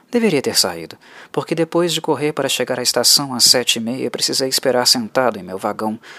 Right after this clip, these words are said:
por mais de uma hora até a partida. Parece-me que quanto mais orientais, menos pontuais são os trens. Como não devem ser os da China? Durante o dia inteiro percorremos lentamente uma região repleta de toda sorte de belezas.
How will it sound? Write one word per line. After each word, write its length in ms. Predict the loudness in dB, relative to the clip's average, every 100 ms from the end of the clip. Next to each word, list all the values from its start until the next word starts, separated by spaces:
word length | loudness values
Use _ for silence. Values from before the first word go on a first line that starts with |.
| -20 -4
por 140 | -2
mais 260 | 0 0 -2
de 80 | -2
uma 240 | -2 -2
hora 160 | -4 -4
até 160 | -4
a 60 | -6
partida. 640 | -6 -4 -2 -2 -6 -14 _ _ _ _ _ _ _
Parece-me 640 | 2 2 4 2 2 -2
que 160 | -12 -14
quanto 320 | -10 -10 -10
mais 220 | -10 -8
orientais, 720 | -6 -4 0 4 4 4 2 0 -12 -20 _ -6
menos 300 | -2 0 0
pontuais 560 | -2 -4 0 2 2
são 160 | 0 0
os 140 | -2
trens. 520 | -2 -4 2 4 4 0 _ _ _ _ _ _ _ _ _ _ _ _
Como 240 | -2 0
não 120 | 0 0
devem 280 | 0 2
ser 180 | 2 2
os 100 | -2
da 120 | -2
China? 340 | -2 -4 -6 -14 _ _ _ _ _ _ _ _ _ _ _ _ _ _ _ _ _ _ _ _ _ _ _ _ _ _ _ _ _ 2
Durante 380 | 6 6 6
o 40 | 2
dia 120 | 2
inteiro 400 | 0 2 4 4
percorremos 680 | 0 2 2 2 -4 -4 -4
lentamente 540 | 0 -2 -2 -4 -6
uma 140 | -8
região 260 | -6 -2 -2
repleta 500 | -2 -2 -2 -2 -2
de 140 | -6
toda 240 | -2 -2 2
sorte 400 | 2 2 -2 -4
de 80 | -4
belezas. 640 | -4 -6 -10 -4 0 0